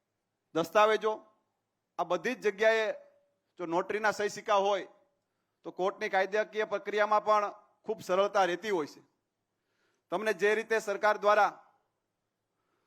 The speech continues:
નોટરીમાં નિમણૂક આપવામાં આવી છે ત્યારે ખાસ કરીને લોકોની સુવિધામાં જે રીતનો વધારો સરકાર દ્વારા ખૂબ સારી રીતે કરવામાં આવતો હોય છે,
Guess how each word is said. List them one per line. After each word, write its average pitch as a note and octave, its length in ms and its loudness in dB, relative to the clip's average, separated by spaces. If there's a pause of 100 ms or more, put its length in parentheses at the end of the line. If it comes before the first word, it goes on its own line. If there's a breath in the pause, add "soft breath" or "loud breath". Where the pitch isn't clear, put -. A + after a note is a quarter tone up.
(180)
નોટરીમાં G3+ 460 -2
નિમણૂક G3+ 300 -4
આપવામાં G3+ 380 2
આવી G3+ 100 -2
છે G3+ 120 -6
ત્યારે G3 320 2 (2000)
ખાસ G#3 220 2
કરીને A3 400 0 (560)
લોકોની G#3 400 -2
સુવિધામાં G#3 600 2 (1300)
જે F#3+ 140 2
રીતનો G3+ 260 -2
વધારો G3+ 300 4
સરકાર G3+ 360 0
દ્વારા G#3 240 2
ખૂબ G#3 160 -6
સારી F#3+ 260 0
રીતે G#3 160 -6
કરવામાં G3+ 400 2
આવતો F#3+ 240 0
હોય G3+ 140 0
છે, - 160 -16